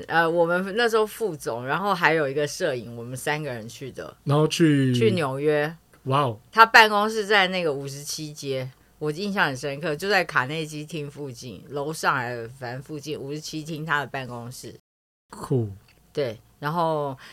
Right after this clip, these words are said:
Speaker 1: 因为那时候，那一年他，他的基金有投资台新金控，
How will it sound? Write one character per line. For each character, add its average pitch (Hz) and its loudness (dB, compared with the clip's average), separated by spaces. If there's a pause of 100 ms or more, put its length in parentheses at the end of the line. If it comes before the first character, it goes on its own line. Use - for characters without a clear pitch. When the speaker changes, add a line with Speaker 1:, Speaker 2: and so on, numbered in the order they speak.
(100)
Speaker 1:
因 254 4
为 294 6
那 285 8
时 208 -2
候， 233 2
那 240 -2
一 247 -2
年 151 -2
他， 180 6
他 196 -2
的 180 0
基 165 -12
金 165 -8
有 131 -6
投 139 -10
资 147 -12
台 139 -4
新 143 -8
金 139 -12
控， 139 -6